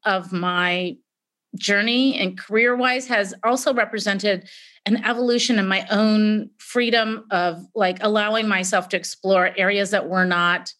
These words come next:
practical or predictable, right? And it's sort of like discovering that as you go through it, you have to have sort of a little bit of trust in yourself that you have the ability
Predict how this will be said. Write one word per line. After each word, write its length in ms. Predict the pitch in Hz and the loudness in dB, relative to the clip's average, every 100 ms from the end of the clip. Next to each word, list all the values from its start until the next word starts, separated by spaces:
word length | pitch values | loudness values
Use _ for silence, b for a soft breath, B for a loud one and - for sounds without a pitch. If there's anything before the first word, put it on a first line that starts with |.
| - | -8
practical 960 | - 180 - 233 - 269 277 294 277 - - | -2 -2 -4 -4 0 2 2 0 -4 -12 -8
or 480 | 185 185 180 180 - | -2 0 2 0 -2
predictable, 720 | 226 214 208 - 139 101 139 - | -2 -2 -2 -6 -6 -12 -14 -6
right? 380 | 185 202 214 B B B - | -2 -2 -6 B B B -4
And 560 | 220 208 214 208 208 - | -2 0 0 -2 -6 -8
it's 220 | 202 - | -10 -6
sort 180 | - 247 | -2 0
of 100 | 220 | 0
like 220 | 214 202 - 196 | 0 -2 -4 -6
discovering 880 | 208 - 214 202 208 208 202 202 b - | -4 -2 -2 -2 0 0 -2 -6 b -6
that 340 | 196 190 185 | -2 -2 -2
as 200 | 196 185 | -4 -4
you 60 | 202 | -2
go 160 | 214 202 | 0 0
through 340 | 202 339 381 | -2 -2 0
it, 100 | 240 | 0
you 100 | 202 | -2
have 100 | 214 | -6
to 40 | 208 | -6
have 80 | |
sort 160 | 247 240 | -4 -2
of 60 | 208 | 0
a 40 | |
little 180 | 208 226 | 2 2
bit 100 | 220 | 0
of 80 | - | -2
trust 340 | - 403 - | -4 -6 -2
in 80 | 226 | -2
yourself 380 | 190 196 175 - | 0 -2 -2 -2
that 160 | 196 | -2
you 140 | 190 185 | -2 -2
have 260 | 180 170 | -2 -2
the 100 | 185 | -4
ability 680 | 180 190 190 190 185 180 | -2 0 0 2 2 0